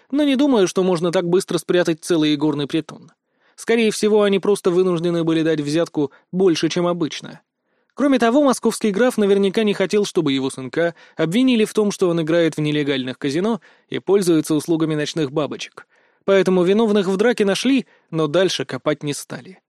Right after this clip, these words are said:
Только вот я решил не упускать возможность потрепать ублюдков, ведущих грязные дела в моей гостинице. Через надежных людей я узнал, что бандиты действительно увезли кое-что из Орешкова. Карточные столы,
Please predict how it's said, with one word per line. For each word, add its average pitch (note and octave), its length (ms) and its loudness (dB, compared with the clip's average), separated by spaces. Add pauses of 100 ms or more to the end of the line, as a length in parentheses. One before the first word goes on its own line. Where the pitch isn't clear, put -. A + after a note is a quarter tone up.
(480)
Только A3+ 260 -2
вот A#3+ 140 0
я A#3+ 140 4
решил A3+ 300 2
не A3 100 2
упускать A3+ 440 -2
возможность D#3 520 -2
потрепать E3 420 -4
ублюдков, E3+ 500 -6 (180)
ведущих G#3 480 -2
грязные E3 460 0
дела E3 240 0
в C#3 40 -8
моей C#3 320 -4
гостинице. - 760 -12 (500)
Через F#3+ 260 0
надежных B3+ 460 2
людей A3+ 300 2
я G#3+ 100 2
узнал, F#3+ 320 0
что - 160 -2
бандиты D#3+ 540 -2 (240)
действительно D#3 640 -2
увезли D3 380 -2
кое-что D3 420 -2
из C3+ 140 -4
Орешкова. C3+ 580 -10 (460)
Карточные G#3+ 500 0
столы, D3 440 -2